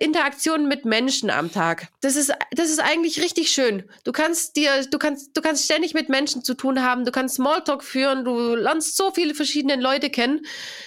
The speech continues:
Aber gleichzeitig, wenn du dann die Vollpfosten hast, anders als bei, bei dem Job, den ich dann hab, wo ich dann ständig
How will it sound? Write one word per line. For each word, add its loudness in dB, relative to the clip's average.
Aber 2
gleichzeitig, 0
wenn 2
du 0
dann 2
die 0
Vollpfosten -2
hast, 0
anders 0
als -2
bei, 2
bei 0
dem 0
Job, 0
den 0
ich -2
dann 0
hab, 0
wo 0
ich -2
dann 0
ständig -2